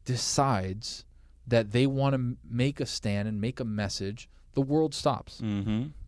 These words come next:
Speaker 1: Fox News keeps talking about it in a one way. C N N talks about it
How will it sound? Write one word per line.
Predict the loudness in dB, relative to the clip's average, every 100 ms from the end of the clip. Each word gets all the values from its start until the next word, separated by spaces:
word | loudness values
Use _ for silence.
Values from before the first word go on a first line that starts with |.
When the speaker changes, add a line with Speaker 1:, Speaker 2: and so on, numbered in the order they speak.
| -18 -20 -20 -6
Speaker 1:
Fox | 4 4 4 -2
News | 0 0 -4 -6
keeps | -2 0 2
talking | 4 4 2
about | 0 0 0
it | -4 -16 -8
in | 0 2
a |
one | 8 8 8
way. | 6 0 -8 -20 -8
C | 2 4
N | 6
N | 4 2
talks | 4 4 4 2
about | 0 0
it | -2